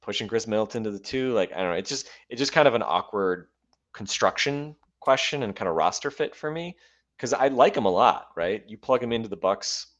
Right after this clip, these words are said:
playoff roster, like, awesome, right? If he's, like, making eight million dollars a year and he's coming off the bench,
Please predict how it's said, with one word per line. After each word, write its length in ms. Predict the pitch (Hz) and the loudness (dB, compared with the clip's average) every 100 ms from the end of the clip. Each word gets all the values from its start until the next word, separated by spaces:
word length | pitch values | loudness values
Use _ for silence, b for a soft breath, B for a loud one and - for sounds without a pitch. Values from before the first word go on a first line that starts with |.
| _ | _
playoff 340 | - 117 139 147 | 0 4 4 4
roster, 380 | 143 147 - 139 | 0 0 -4 -2
like, 220 | 80 - _ - | -2 -4 _ -2
awesome, 460 | 98 107 95 78 | 0 0 -2 -6
right? 260 | 82 98 110 | -2 -2 -2
If 400 | - _ _ _ | -8 _ _ _
he's, 180 | 123 113 | -12 -2
like, 140 | 110 | -2
making 240 | 107 107 113 | -2 -2 -2
eight 100 | 117 | -2
million 200 | 113 110 | -2 0
dollars 320 | 107 107 98 | 2 2 0
a 40 | |
year 300 | 101 107 107 | -4 -2 -2
and 80 | 101 | -2
he's 120 | 95 | -6
coming 200 | - 113 | -8 -4
off 120 | 104 | -4
the 60 | - | -4
bench, 480 | 98 101 127 - | -2 -2 -2 -8